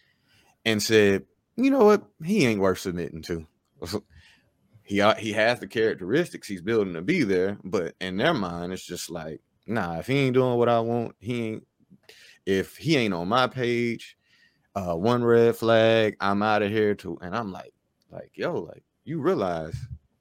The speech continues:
he's not perfect, you're not perfect." But I'll get to this a little bit later. Uh, men have kinda groomed women into believing that they are perfect, <laughs> or, you know, it's always their way or the highway.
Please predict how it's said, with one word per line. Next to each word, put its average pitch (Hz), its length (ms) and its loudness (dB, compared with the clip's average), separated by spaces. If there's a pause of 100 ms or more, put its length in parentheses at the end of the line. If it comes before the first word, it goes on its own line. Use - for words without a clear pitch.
(160)
he's 147 320 -2
not 151 200 -2
perfect, 143 460 -4 (160)
you're 151 240 2
not 95 240 -4
perfect." - 400 -14 (880)
But 110 380 4 (1120)
I'll 95 160 0
get 120 220 2
to 131 100 -4
this 120 180 0
a 120 60 -4
little 120 240 2
bit 113 180 0
later. 139 480 6 (380)
Uh, 90 180 2
men 117 300 0
have 117 240 0
kinda 123 280 0
groomed 151 540 0
women 123 320 -2
into 110 320 -6
believing 117 640 0
that 85 220 -2
they 92 140 0
are 139 220 2
perfect, 82 580 -8
<laughs> - 800 -20
or, 90 680 2
you 104 160 -4
know, 87 400 -4
it's 98 200 -4
always 95 520 0
their 98 320 0
way 92 220 0
or 87 140 -2
the 82 100 -6
highway. 90 480 0